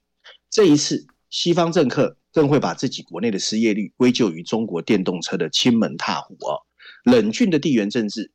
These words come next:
也会助长这个兴趣，情，情绪。不讳言，中国电动车崛起有政府的补助。二零一四年，中国启动“中国制造”的议程，让中国向汽车制造业大量补贴，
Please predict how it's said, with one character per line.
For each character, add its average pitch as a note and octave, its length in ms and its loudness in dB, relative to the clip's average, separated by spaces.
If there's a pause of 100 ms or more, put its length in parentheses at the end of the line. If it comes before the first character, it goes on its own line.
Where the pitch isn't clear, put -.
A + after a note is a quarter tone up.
(100)
也 G2 180 -8
会 C#3 180 2
助 A#2 200 -2
长 - 180 -12
这 F#3 100 -10
个 E3+ 80 -10
兴 F2 200 -4
趣， - 220 -10
情， - 280 -4
情 F#2 240 -2
绪。 - 280 -2 (340)
不 C#3 100 4
讳 F#3 180 6
言， E2+ 340 -2 (220)
中 G#3+ 200 2
国 E3 120 4
电 E3+ 160 2
动 D3 140 -2
车 C3+ 180 -2
崛 G#2 240 -6
起 - 260 -10
有 F2 180 -10
政 A#2+ 200 0
府 F2+ 100 -10
的 D#2+ 100 -14
补 E2 140 -20
助。 - 260 -6 (320)
二 G#3+ 140 4
零 D3+ 140 6
一 E3+ 120 0
四 - 160 -4
年， G#2+ 220 -2
中 D3 200 -4
国 G#2 140 -4
启 - 220 -8
动 - 220 -6 (120)
“中 C#3+ 260 -4
国 G2 160 -6
制 A2+ 220 -6
造” G2+ 160 -4
的 E2+ 100 -8
议 A2+ 140 -8
程， - 160 -14 (420)
让 C#3+ 240 2
中 D#3 180 0
国 G2+ 140 -2
向 G2+ 260 -6
汽 C3+ 200 -6
车 A2+ 180 -6
制 G#2+ 140 -10
造 G2 180 -4
业 G2+ 260 -8
大 G2+ 200 -6
量 F2 220 -10
补 - 140 -20
贴， E2+ 340 -12